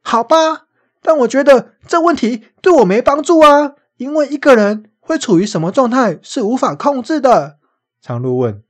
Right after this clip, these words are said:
：“是这样吗？你现在处于儿童状态吗？”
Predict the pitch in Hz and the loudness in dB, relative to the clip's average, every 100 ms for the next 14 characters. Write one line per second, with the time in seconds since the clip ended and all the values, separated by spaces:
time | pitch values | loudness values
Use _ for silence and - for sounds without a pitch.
0 | _ _ - 196 190 208 220 185 196 214 | _ _ -16 -12 -6 -4 -4 -4 -4 -6
1 | - _ _ _ - 107 156 143 151 143 | -12 _ _ _ -12 -10 -8 -8 -8 -8
2 | 113 101 104 123 - 110 117 131 120 147 | -8 -6 -6 -8 -10 -10 -6 -6 -6 -6
3 | 123 139 123 127 | -4 -4 -4 -6